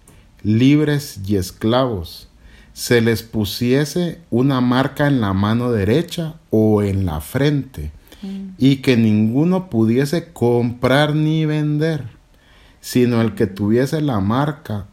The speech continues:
Speaker 1: o el nombre de la bestia o el número de su nombre".
Speaker 2: Mm, tremendo, ¿verdad? Si nos damos cuenta, describe lo que estamos pasando actualmente.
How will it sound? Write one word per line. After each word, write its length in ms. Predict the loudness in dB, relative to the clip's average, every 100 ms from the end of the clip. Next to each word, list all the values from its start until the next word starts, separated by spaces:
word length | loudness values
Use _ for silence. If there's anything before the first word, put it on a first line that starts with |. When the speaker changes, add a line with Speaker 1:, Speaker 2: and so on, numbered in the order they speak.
| -2
Speaker 1:
o 220 | 2 2
el 280 | 2 2 2
nombre 480 | 2 0 0 0 0
de 140 | 0
la 160 | -2 0
bestia 680 | 0 0 -4 -6 -6 -6 -10 -2
o 160 | 0 2
el 260 | 2 0
número 560 | 0 0 -2 -4 -6 -8 -12 -20 -20 -16
de 280 | -4 0 0
su 280 | -4 -6 -4
nombre". 580 | -4 -4 -4 -6 -8 -8
Speaker 2:
Mm, 200 | -8 -10 -20 _ _ -16
tremendo, 760 | -12 -12 -10 -10 -8 -8 -10
¿verdad? 420 | -10 -12 -12 -14 -16 -20 -20 _
Si 240 | -12 -6 -2
nos 220 | -2 0
damos 460 | 0 0 -4 -6 -10
cuenta, 640 | -8 -4 -4 -4 -4 -6
describe 720 | -4 -6 -8 -6 -4 -4 -4
lo 240 | -4 -6 -8
que 220 | -8 -6
estamos 640 | -8 -6 -4 -2 -4 -6
pasando 580 | -6 -8 -6 -6 -4 -6
actualmente. 720 | -8 -10 -10 -8 -8 -8 -10